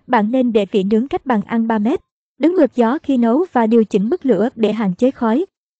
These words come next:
Chỉ nên ăn một đến hai lần trên tuần. Để đảm bảo sức khỏe,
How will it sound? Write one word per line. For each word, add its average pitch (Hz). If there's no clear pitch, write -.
Chỉ 240
nên 294
ăn 269
một 226
đến 226
hai 269
lần 202
trên 220
tuần. 208
Để 247
đảm 247
bảo 220
sức -
khỏe, 226